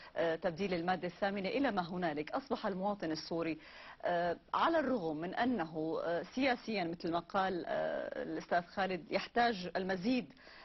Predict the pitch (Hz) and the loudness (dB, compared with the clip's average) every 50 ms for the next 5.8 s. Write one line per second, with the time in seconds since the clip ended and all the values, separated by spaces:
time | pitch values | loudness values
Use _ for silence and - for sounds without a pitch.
0 | - - 180 185 185 180 - - 175 180 180 - - - 180 175 165 165 160 214 | -6 -2 -2 0 2 2 2 2 2 2 0 0 2 0 0 0 0 2 2 2
1 | 269 - - - - - - - 208 180 180 175 175 - - 170 180 185 180 170 | 2 2 -2 -8 -12 -12 -2 0 2 2 2 2 0 0 2 2 2 2 2 2
2 | 185 226 240 - - 254 214 - 180 185 180 185 190 180 175 175 - - - - | 2 2 0 2 0 0 0 0 0 0 2 4 4 4 2 2 -2 -8 -20 -16
3 | - - 208 226 - - - - 214 214 220 240 - 202 202 262 277 294 294 - | -2 2 2 2 2 2 0 0 0 0 0 0 0 0 2 2 2 2 0 -4
4 | - - - - 175 170 170 170 - - 165 165 165 170 160 156 - - 170 180 | -8 -10 -6 -4 -2 0 0 0 0 0 0 0 2 0 0 -2 -2 -4 -4 -4
5 | - - 240 214 208 180 160 147 - - 226 226 226 220 233 262 | 0 2 2 2 2 2 0 -2 -2 -2 0 0 2 2 0 -2